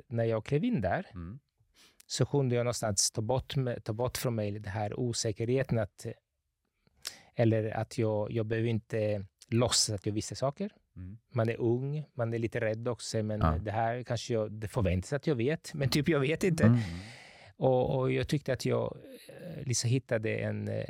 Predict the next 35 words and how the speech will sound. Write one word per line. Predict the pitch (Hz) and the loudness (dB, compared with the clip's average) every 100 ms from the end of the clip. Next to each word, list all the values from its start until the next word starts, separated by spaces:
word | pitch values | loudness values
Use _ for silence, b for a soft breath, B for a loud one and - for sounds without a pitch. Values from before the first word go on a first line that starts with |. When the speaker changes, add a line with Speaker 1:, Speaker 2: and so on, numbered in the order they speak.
| - | -2
Speaker 1:
en | 113 | 0
miljö | 110 110 107 | 2 4 2
där | 101 107 | 2 2
liksom | 104 - 113 | 0 -4 -4
var | |
väldigt | 110 117 117 | -2 -2 -2
lätt | 131 - - - - - | -2 -4 -8 -12 -14 -10
att | - - | -6 -6
kunna, | - 107 101 95 | -2 0 0 -2
Speaker 2:
Mm. | 95 69 69 71 _ - - b b b b b _ | -4 -10 -20 -20 _ -20 -20 b b b b b _
Speaker 1:
eh, | 156 110 | -6 -4
vända | 104 123 127 | 0 4 4
sig | 123 147 | 4 2
till, | 139 147 139 | 2 0 0
eh, | 139 135 139 | 0 -2 -6
grannen | 131 131 127 123 127 | -2 2 2 2 -2
som | 135 - 123 | -6 -6 -2
var | |
Speaker 2:
Ja. | 120 | 2
Speaker 1:
bredvid | 82 80 123 135 | 4 6 4 2
mig | 143 165 151 _ _ _ _ _ | 0 -2 -6 _ _ _ _ _
och | - 123 | -2 2
säga, | 123 113 113 - _ | 2 2 2 -4 _
"Du, | 143 143 127 123 - _ | 0 2 2 -2 -14 _
det | 139 | 4
här | 156 | 4
kan | 185 - 180 | 4 0 -2
jag | - | -4
inte." | - - - _ _ _ _ _ _ _ _ _ - B B B B | -6 -18 -20 _ _ _ _ _ _ _ _ _ -20 B B B B
Och | - 131 123 - - | 0 2 2 -6 -2
hur | 160 | 2
gör | 156 | 4
man | 151 | 2
det? | 156 - - - | -2 -6 -8 4
Speaker 2:
Mm. | 101 85 71 | 6 6 2